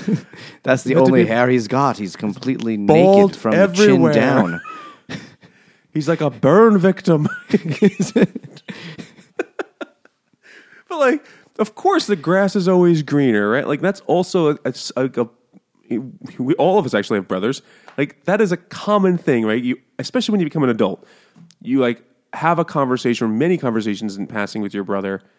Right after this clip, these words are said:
Speaker 2: or brothers. It's like, "You had it better growing up." And
Speaker 1: You
Speaker 2: then
Speaker 1: had it
Speaker 2: it's, and
Speaker 1: different, for sure.
Speaker 2: you had it different. And, and invariably, at least at,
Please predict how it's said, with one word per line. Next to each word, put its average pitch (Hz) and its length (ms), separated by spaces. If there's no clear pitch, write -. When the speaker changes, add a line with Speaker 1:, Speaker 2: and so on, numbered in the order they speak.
Speaker 2:
or 117 80
brothers. 101 340
It's 95 140
like, 92 220
"You 143 380
had 147 240
it 123 160
better 107 400
growing 104 380
up." - 220
And 123 80
Speaker 1:
You 127 60
Speaker 2:
then - 20
Speaker 1:
had 147 80
it 151 60
Speaker 2:
it's, 143 100
and - 80
Speaker 1:
different, 87 480
for 87 160
sure. 64 540
Speaker 2:
you 156 140
had 269 120
it 214 100
different. 160 400
And, 170 180
and 156 180
invariably, 180 800
at 110 60
least 143 200
at, 120 80